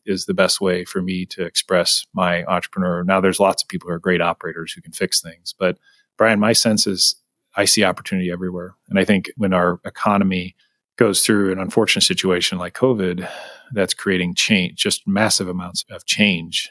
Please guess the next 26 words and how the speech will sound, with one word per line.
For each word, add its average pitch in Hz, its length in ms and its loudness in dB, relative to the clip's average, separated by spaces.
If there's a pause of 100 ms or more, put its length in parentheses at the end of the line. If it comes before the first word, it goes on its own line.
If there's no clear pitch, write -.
in 92 160 -10
our 87 180 -8
economy. 90 460 -2
And 90 260 -4
anytime 104 480 2
there's 95 160 -2
change, 92 460 -2
there's - 180 -4
opportunity 85 580 -4
for 85 260 -4
new 90 160 0
people 90 420 -2
to 87 360 -2 (120)
build 92 160 4
a 85 40 -4
better 87 200 0
mousetrap 85 560 -2 (200)
and 87 320 -2
build 90 220 2
a 87 60 -4
great 90 200 0
business. 92 460 0
And 87 220 -6 (100)
I'm 95 300 0 (100)
certain 87 540 0
that 90 240 0